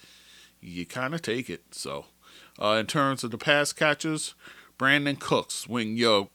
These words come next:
quarterback is cooking, that means Brandon's gonna have a nice game. Eight catches, a hundred and one yards on eleven targets. So, yeah, definitely a good one. Uh, Nico Collins, five catches,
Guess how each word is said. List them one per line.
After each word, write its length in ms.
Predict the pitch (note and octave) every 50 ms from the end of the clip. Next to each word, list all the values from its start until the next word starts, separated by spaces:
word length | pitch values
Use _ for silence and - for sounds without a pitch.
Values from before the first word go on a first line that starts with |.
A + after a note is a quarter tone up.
| _ _
quarterback 560 | - - F#3 G3 G3 G3 F#3+ F#3+ G3 F#3+ F#3+ -
is 120 | F#3+ -
cooking, 500 | - - - F#3+ F3+ - G3 G3 G3+ G3+ - - - - - _ _ _
that 160 | - A2 A2
means 360 | A2+ A#2 A#2 A2+ A2 G2 F2+
Brandon's 560 | E2+ A2 A#2 A#2+ A#2 A#2 G#2+ G#2 G#2 G2+ F2+ -
gonna 220 | - G2+ G2+ G2
have 160 | G#2 G2+ F2+
a 60 | E2+
nice 320 | E2+ F2 F2 E2+ E2 - -
game. 380 | - - C#2+ C#2 C2 C2 - _ - - - - - - - _ - - - -
Eight 220 | - C#3+ D3+ D#3 -
catches, 600 | - F3 D#3 D3 C#3+ - - C#3+ C#3+ C#3 - - -
a 40 | G2+
hundred 340 | - - A#2+ A#2+ A#2 A#2
and 120 | A2+ A2 A2
one 240 | A2 A2 G#2+ G#2+ G#2+
yards 540 | G#2+ G#2+ G#2+ G#2+ G#2+ G#2+ G#2 G2 - - - -
on 140 | F#2 F2+
eleven 420 | F2 F2 F2+ F#2+ F#2+ F#2 F2 E2+ E2+
targets. 560 | - - - - - G#1+ - D2 C2 - -
So, 520 | - - - - - - - - - - _ _ _ _ _ - - _ _ _ _ _ -
yeah, 300 | - - E2+ E2 - - - -
definitely 400 | - F#2 F2 - - - D#2 C#2
a 40 | B1+
good 240 | - - C#2 C2+ -
one. 220 | B1+ C2 - - - - _ _ _ _ _ _ - - - - -
Uh, 460 | - G2 G2 G2 G2 F#2+ F#2+ G2 F2+ - -
Nico 540 | G#2 A#2 B2 A#2+ - B2 A#2+ A#2+ A2+ A2 - _ _ _ _ _ _ _ _ _ _ _ _ _ -
Collins, 800 | - - D#3 D#3 E3 E3+ F3+ F3+ F3 F3 F3 - - - - _ _ _
five 300 | - A#2+ A2+ A2+ A2+ A2+
catches, 640 | - - C3 A2+ G#2+ - A2 G#2+ G#2+ - - -